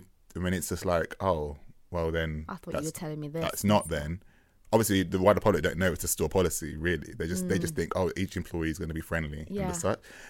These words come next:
Speaker 1: But then it's, like, the safety of the women as well,
Speaker 2: Yeah.
Speaker 1: because people will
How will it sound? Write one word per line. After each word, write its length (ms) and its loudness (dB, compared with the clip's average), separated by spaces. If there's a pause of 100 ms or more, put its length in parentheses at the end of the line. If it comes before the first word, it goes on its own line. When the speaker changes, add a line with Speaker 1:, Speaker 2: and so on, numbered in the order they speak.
Speaker 1:
But 80 0
then 120 4
it's, 120 0
like, 100 4
the 80 -4
safety 440 2
of 140 2
the 60 -6
women 300 2
as 120 -4
well, 360 2
Speaker 2:
Yeah. 80 -10
Speaker 1:
because 240 -4
people 480 -2 (600)
will 200 0